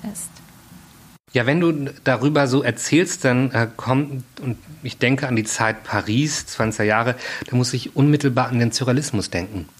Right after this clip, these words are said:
Speaker 2: Spielt es bei ihr eine Rolle?
Speaker 1: Das spielt eine Rolle. Sie war verbunden mit den Surrealisten. Sie kannte auch André Breton persönlich, aber sie war immer eher so am Rande der Bewegung. Also zum einen war sie selbst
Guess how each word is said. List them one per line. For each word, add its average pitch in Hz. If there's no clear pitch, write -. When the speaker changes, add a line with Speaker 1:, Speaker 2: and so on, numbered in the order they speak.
Speaker 2:
Spielt 143
es 156
bei 120
ihr 113
eine 104
Rolle? 117
Speaker 1:
Das -
spielt 233
eine 294
Rolle. 330
Sie 240
war 277
verbunden 277
mit 294
den 285
Surrealisten. 285
Sie 240
kannte 254
auch 254
André 233
Breton 240
persönlich, 226
aber 285
sie 262
war -
immer 247
eher 233
so 226
am 208
Rande 196
der 190
Bewegung. 180
Also 190
zum 202
einen 262
war 240
sie 233
selbst 220